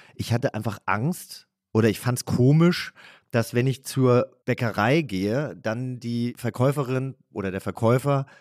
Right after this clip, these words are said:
quasi weiß, dass ich schwul bin und mich dann einfach nur als schwul sieht. Und da habe ich aber auch wieder gedacht, und selbst wenn, also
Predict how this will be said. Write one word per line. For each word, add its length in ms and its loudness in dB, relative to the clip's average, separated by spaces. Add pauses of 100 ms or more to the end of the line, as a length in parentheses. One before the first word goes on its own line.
(120)
quasi 440 0
weiß, 640 2 (220)
dass 160 0
ich 100 -8
schwul 240 -2
bin 180 -6
und 160 -14
mich 160 -8
dann 140 -4
einfach 240 -4
nur 140 -2
als 160 -4
schwul 280 0
sieht. 340 -8 (440)
Und 120 -6
da 80 2
habe 100 -2
ich 60 -4
aber 140 0
auch 100 -2
wieder 120 -4
gedacht, 220 -6
und 80 -10
selbst 400 -4
wenn, 480 -2
also 320 2